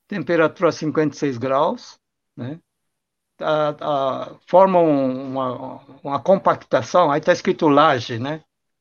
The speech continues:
Então, forma uma camada impermeável embaixo. Então, o sistema radicular fica comprometido, né? Aí, quando chove, a água não consegue infiltrar no solo. E vai embora pro,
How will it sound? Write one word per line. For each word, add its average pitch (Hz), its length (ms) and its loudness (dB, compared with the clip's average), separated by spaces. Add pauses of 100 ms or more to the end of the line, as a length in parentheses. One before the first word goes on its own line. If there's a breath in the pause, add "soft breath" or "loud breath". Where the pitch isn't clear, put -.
(260)
Então, 208 260 -10
forma 220 300 -2
uma 214 180 0
camada 202 600 2
impermeável 214 840 2
embaixo. 117 500 -2 (760)
Então, 226 160 -6
o 240 40 -6
sistema 226 460 0
radicular 196 500 2
fica 208 220 -2
comprometido, 202 1000 -4 (600)
né? 135 280 -14 (520)
Aí, 208 140 2
quando 262 300 4
chove, 202 760 2
a 185 160 2
água 202 180 2
não 214 180 0
consegue 214 540 -2
infiltrar 160 540 0
no 143 80 -2
solo. 110 440 -6 (1040)
E 240 440 -2
vai 226 180 4
embora 196 320 6
pro, 139 640 -2